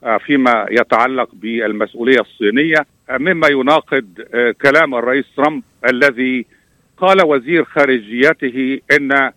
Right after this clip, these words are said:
الولايات المتحدة لديها دليل على القصور، آه، الصيني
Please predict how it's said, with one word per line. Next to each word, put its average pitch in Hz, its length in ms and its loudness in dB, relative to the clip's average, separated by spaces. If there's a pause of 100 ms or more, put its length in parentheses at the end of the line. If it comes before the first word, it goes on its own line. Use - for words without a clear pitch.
(260)
الولايات 165 420 2
المتحدة 170 460 -6 (320)
لديها 202 520 2
دليل 226 600 0 (340)
على 143 580 2
القصور، 131 680 -6 (140)
آه، 117 260 0
الصيني 110 520 -4